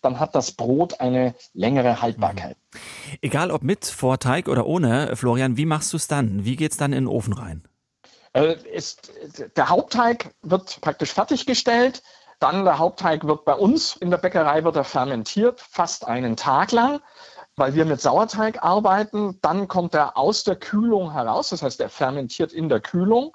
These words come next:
Speaker 2: Mhm.
Speaker 1: kommt aus der Kühlung heraus, wird dann aufgearbeitet, wird dann in die richtige Form gebracht und wird dann in der sogenannten Stückgare, das heißt, also das Stück ist abgewogen, abgemessen und geformt,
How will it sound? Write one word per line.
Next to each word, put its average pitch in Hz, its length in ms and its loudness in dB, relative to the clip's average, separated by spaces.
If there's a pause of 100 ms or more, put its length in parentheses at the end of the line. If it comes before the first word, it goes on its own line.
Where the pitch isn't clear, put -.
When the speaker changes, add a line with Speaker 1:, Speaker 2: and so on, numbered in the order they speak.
Speaker 2:
Mhm. 98 320 -8
Speaker 1:
kommt 156 180 -2
aus - 200 2
der 175 120 0
Kühlung 156 400 -2
heraus, 120 420 2
wird 185 140 2
dann 160 140 -2
aufgearbeitet, 185 760 0
wird 175 200 0
dann 185 220 0
in 196 180 -4
die 170 80 0
richtige 165 380 -4
Form 156 440 0
gebracht 247 400 0 (500)
und 160 220 0
wird 160 220 0
dann 220 340 0 (180)
in 165 140 -8
der 151 80 2
sogenannten 160 400 0
Stückgare, 165 960 0
das 190 200 -4
heißt, - 360 -6
also 110 140 -10
das 104 200 -4
Stück - 300 0
ist - 300 -6
abgewogen, 208 640 0
abgemessen 165 640 0
und 143 200 -4
geformt, 143 480 2